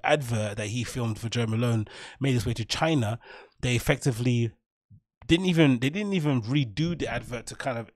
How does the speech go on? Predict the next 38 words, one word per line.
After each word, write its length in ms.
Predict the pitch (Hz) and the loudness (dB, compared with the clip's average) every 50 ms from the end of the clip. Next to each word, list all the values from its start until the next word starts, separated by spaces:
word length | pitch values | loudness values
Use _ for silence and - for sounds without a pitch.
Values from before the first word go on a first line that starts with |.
| 110 107 _ | -20 -16 _
cut 180 | - - 147 113 | -2 -2 0 0
him 100 | 113 110 | 0 -2
out 140 | 123 131 131 | 0 0 2
of 80 | 135 | 2
it 80 | 151 139 | 2 2
because 260 | 127 117 - 127 110 | 0 -2 -8 -8 -8
I 100 | 110 107 | -8 -10
guess, 260 | 101 123 120 - - | -10 -10 -10 -8 -8
you 60 | 139 117 | -10 -10
know, 100 | 95 90 | -10 -12
he 220 | 90 107 117 104 | -12 -12 -12 -10
basically, 580 | 98 113 110 104 104 107 - - 110 110 101 - _ _ - | -8 -8 -8 -6 -6 -8 -10 -8 -8 -10 -10 -10 _ _ -14
you 80 | 113 98 | -12 -12
know, 140 | 87 85 - _ _ _ _ - - - _ | -12 -12 -16 _ _ _ _ -20 -20 -20 _
spec'd 420 | - - - - - 123 - - - | -12 -12 -10 -8 -8 -8 -8 -8 -8
the 100 | 117 110 | -6 -6
entire, 560 | 104 104 - - 120 110 104 101 98 95 - - - - - - - - _ _ - - | -6 -6 -4 -4 -2 -2 0 -2 -2 -4 -8 -12 -20 -20 -20 -20 -20 -20 _ _ -10 -6
um, 640 | 107 104 98 95 98 98 95 92 92 92 92 - - - | -4 -4 -4 -4 -4 -6 -6 -8 -8 -10 -12 -14 -12 -8
creative 600 | - - 131 117 120 - - 113 - - - - | -4 -2 -2 -2 -2 -2 -2 -4 -4 -6 -10 -6
himself 540 | - 120 113 110 - - 127 123 127 - - | -6 -4 -4 -4 -6 -4 -2 -2 -2 -2 -2
and 160 | 110 98 98 | -4 -6 -6
with 120 | 110 104 101 | -6 -8 -8
his 180 | 98 85 - | -6 -8 -6
team. 400 | - - 131 123 135 160 185 214 _ - - - - - - - _ _ | -6 -6 -4 -2 -2 -4 -4 -6 _ -18 -20 -20 -20 -20 -20 -20 _ _
They 140 | - 123 127 | 0 2 2
essentially 460 | 117 - 160 170 175 - - 160 127 | 4 4 4 2 2 2 2 2 2
reshot 460 | 123 123 143 160 139 - - 147 127 | 2 2 2 0 2 2 0 0 0
the 100 | - 117 | 0 0
whole 160 | 92 127 131 - | 2 2 2 2
thing 260 | - - 143 131 107 | 2 0 0 0 0
with 200 | 95 110 104 - | -2 -4 -2 0
a 180 | 120 113 107 | -2 -2 -2
<laughs> 40 | 110 | -4
Chinese 500 | - - - 117 110 104 143 127 113 - | -4 0 0 2 4 4 2 2 2 2
actor 260 | 135 151 - - 135 | 0 0 2 2 2
because 420 | 113 104 110 - - 120 113 104 - | 2 2 0 0 2 2 2 2 0
guess 260 | - 139 131 - - | -2 -2 -2 -2 0
what? 260 | 156 147 120 - - | 0 0 0 -2 -6